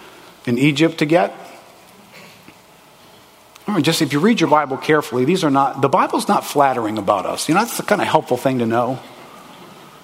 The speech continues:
You know, and when you live in a world that feels like, "Hey, please don't say anything bad about me." You know, if you were in the Bible, it would, it would pull,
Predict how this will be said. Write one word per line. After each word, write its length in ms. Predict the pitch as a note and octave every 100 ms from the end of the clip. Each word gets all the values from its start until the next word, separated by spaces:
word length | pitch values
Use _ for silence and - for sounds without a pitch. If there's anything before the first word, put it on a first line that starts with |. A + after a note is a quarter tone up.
| - - -
You 120 | B2+
know, 140 | C3 C3
and 280 | C3 C3 C3+
when 100 | D#3+
you 80 |
live 180 | D3 F#3+
in 60 | D#3
a 60 |
world 360 | C3+ C#3+ E3 C#3
that 100 | B2
feels 220 | D3 B2+
like, 100 | C3
"Hey, 160 | D3+ C#3
please 240 | - D3
don't 120 | B2+
say 160 | - B2
anything 320 | B2 C3 A#2+
bad 200 | A#2+ A#2
about 260 | G2+ G#2 F#2
me." 140 | G2+
You 80 | B2+
know, 180 | D3 D#3+
if 160 | C#3
you 120 | E3 A3
were 140 | F#3
in 60 | D#3
the 80 |
Bible, 400 | B2+ C3+ D3+ D#3
it 140 | C#3 C#3
would, 220 | C3 A#2+
it 80 | C#3
would 220 | C3 B2
pull, 380 | - C#3 C#3 C#3